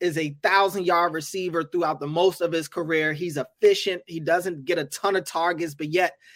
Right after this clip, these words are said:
his yak ability is, is there. He, he can get behind a defense.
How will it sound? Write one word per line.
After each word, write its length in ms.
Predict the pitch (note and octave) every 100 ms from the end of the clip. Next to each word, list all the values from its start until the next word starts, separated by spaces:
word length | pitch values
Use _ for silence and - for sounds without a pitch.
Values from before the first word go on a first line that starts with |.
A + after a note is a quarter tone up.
| _
his 220 | F3 C#3+
yak 320 | D3+ E3 F#3
ability 600 | G3 D#3 F3 F3 D#3+ D#3+
is, 180 | C#3+ C3+ -
is 200 | D#3 C#3
there. 340 | E3 E3 E3
He, 180 | D3+ D3+
he 220 | D3 - -
can 160 | D#3+
get 240 | D3 F3+ F3
behind 400 | D#3+ E3+ E3+ D#3+
a 60 |
defense. 600 | C#3+ E3+ E3+ F3+ E3 C#3+